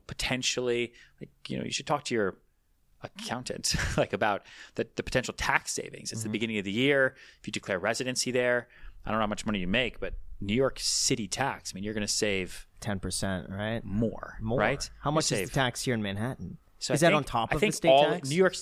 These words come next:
Speaker 1: New York State and New York City tax, I think you end up saving somewhere between thirteen and fifteen percent.
Speaker 2: Wow.
Speaker 1: So it's,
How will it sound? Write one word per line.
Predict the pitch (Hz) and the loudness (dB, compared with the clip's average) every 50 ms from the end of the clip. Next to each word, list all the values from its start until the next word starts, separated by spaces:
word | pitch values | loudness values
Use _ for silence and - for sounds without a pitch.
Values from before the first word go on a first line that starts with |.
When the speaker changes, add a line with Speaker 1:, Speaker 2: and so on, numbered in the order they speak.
| - | -4
Speaker 1:
New | 147 143 147 | -2 0 2
York | 180 196 180 - | 4 4 2 2
State | - 185 170 147 | 2 0 0 0
and | 139 139 | -2 -4
New | 139 | 0
York | 143 147 135 135 | 2 2 2 2
City | - 135 127 117 | 0 -2 -2 -2
tax, | - - 127 131 123 117 110 - - - - - _ | -2 -2 0 0 0 0 -2 -2 -6 -8 -8 -6 _
I | 117 107 | -10 -10
think | - _ 151 151 151 - | -4 _ -4 -4 -2 -2
you | 156 | -4
end | 143 135 | 0 0
up | 123 - | -2 -2
saving | - - 123 113 117 | 0 0 0 -2 -2
somewhere | 110 - 127 143 151 | -4 -4 -4 -4 -4
between | 139 - 117 113 - | -4 -4 -4 -4 -2
thirteen | - 110 - - - 98 | -4 -4 -4 -4 -8 -8
and | 95 - | -8 -8
fifteen | - 98 - - 90 87 | -8 -8 -8 -10 -10 -10
percent. | - - - - - - | -8 -8 -8 -8 -6 -6
Speaker 2:
Wow. | 104 104 113 120 123 120 113 107 104 95 87 87 | -6 -4 -2 -2 -2 -2 -2 -2 -2 -2 -2 0
Speaker 1:
So | - 117 110 107 | 0 0 2 2
it's, | 104 98 - - - - - | 0 0 0 -2 -2 -2 -6